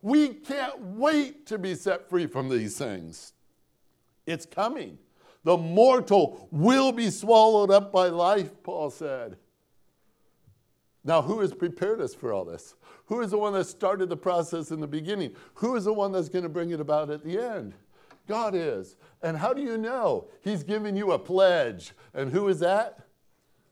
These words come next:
The Holy Spirit. That's twice he brought that up to the Corinthians, who were always upside, up-, upside down and spinning around. And yet they were believers in God, and someday you're gonna meet them.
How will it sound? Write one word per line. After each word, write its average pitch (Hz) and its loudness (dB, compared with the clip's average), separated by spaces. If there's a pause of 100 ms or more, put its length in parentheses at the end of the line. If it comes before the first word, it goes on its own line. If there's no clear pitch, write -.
(160)
The - -20
Holy 147 -8
Spirit. 117 -20 (1600)
That's 190 0
twice 208 0 (160)
he 208 -4
brought 175 4
that 156 0
up 123 -2 (160)
to 220 -4
the 185 6
Corinthians, 208 -2 (160)
who 254 0
were 208 4
always 247 6
upside, 160 0 (340)
up-, 170 0 (120)
upside 190 0
down 143 0
and 127 -8
spinning 139 -6
around. 101 -6 (1300)
And 165 -4
yet 185 0
they 190 2
were 196 4
believers 175 -2
in 160 -6
God, 165 0 (240)
and 151 -4
someday 170 -2 (140)
you're 190 4
gonna 196 0
meet 185 -6
them. 107 -4